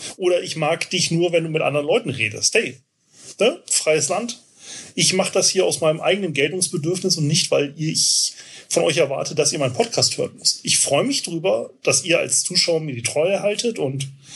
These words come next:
äh, mir Feedback gebt und so, aber im Endeffekt ist das hier meine Show und, ähm, ich mach das, worauf ich Bock hab.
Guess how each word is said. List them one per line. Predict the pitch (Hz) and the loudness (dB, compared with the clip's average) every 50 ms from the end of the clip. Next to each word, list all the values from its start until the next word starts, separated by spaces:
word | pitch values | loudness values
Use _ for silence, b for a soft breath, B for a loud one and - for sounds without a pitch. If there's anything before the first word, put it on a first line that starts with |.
| B B B B B B B - | B B B B B B B -4
äh, | 160 147 151 151 | 0 2 2 2
mir | 143 143 151 147 | 0 -2 -2 -2
Feedback | - - 202 196 - 226 214 220 | 0 0 -2 2 2 0 0 2
gebt | - 233 233 233 - | 0 -2 -2 -2 -2
und | 226 208 | -2 0
so, | 196 233 208 | 2 2 2
aber | 190 175 | 2 2
im | 160 170 | 0 -2
Endeffekt | 165 165 - 190 196 208 202 - - - | -4 -4 0 2 2 0 0 -2 -6 -4
ist | - 165 - - - | 0 0 0 2 4
das | 185 - - | 2 2 2
hier | - - 190 185 185 185 185 180 - _ _ B B B B B B B B B B | 0 2 2 0 0 0 -2 -6 -12 _ _ B B B B B B B B B B
meine | 139 147 165 196 196 | 0 0 2 2 2
Show | - - 233 262 | 2 2 2 2
und, | 226 135 - - 139 131 127 - - - | 0 -2 -6 -8 -8 -8 -8 -10 -6 -4
ähm, | 170 143 135 135 - - | -2 0 0 0 -2 0
ich | - - - | 0 0 2
mach | 160 156 - | 2 2 2
das, | - 170 156 - - - | 2 2 2 2 2 2
worauf | 147 147 143 160 165 160 - | 0 0 2 2 2 2 2
ich | 196 185 - | 0 -2 0
Bock | - 254 - - | 0 0 0 2
hab. | 117 107 - - | 2 0 0 0